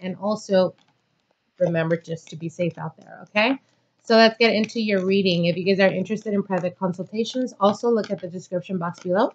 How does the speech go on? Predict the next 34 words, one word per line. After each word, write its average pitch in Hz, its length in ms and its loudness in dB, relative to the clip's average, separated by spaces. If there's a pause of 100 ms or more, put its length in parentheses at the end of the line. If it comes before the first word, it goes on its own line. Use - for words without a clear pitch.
(420)
and 196 160 4
we'll 185 120 4
be 185 320 0
able 180 220 2
to, 165 540 0 (200)
you'll 202 140 4
be 202 180 6
able 190 160 4
to 190 60 6
find 190 200 0
my 180 120 -4
contact 180 480 -10
information 165 640 -10
on 156 200 -10
there, - 220 -12 (160)
okay? 381 240 2 (400)
So 220 240 6
Aquarius, 220 600 4
let's 180 160 -8
see 208 80 0
what 190 160 0
Spirit 196 300 4
has 180 260 -2
for 208 80 -4
you 180 200 0
guys 170 200 0
for 180 100 -6
the 175 80 0
mid-month 175 460 -4
of 170 120 -4
October 175 500 -4
two 170 180 -8
thousand 170 360 -6
seventeen 170 680 -2